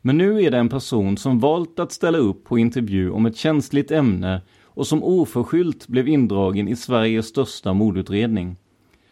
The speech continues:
Då är det inte de tuffa frågorna som ska användas, utan snarare med frågornas hjälp hjälpa henne att berätta sin historia.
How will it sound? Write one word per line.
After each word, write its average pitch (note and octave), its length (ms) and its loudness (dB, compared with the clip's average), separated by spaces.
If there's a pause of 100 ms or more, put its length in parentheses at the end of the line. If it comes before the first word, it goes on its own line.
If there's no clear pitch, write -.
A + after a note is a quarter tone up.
(120)
Då D3 200 2
är B2+ 60 4
det C3 60 2
inte D3 180 2
de A2 160 4
tuffa C#3 400 -2
frågorna B2 540 0
som B2+ 180 0
ska B2 140 -2
användas, F#2 680 -2 (460)
utan C3+ 280 0
snarare D3 680 0 (100)
med D3 140 -4
frågornas A#2 500 0
hjälp C#3 440 -2 (260)
hjälpa C#3 340 -2
henne B2+ 600 0
att A2+ 200 -8
berätta A2+ 360 0
sin B2+ 460 0
historia. F2+ 580 -2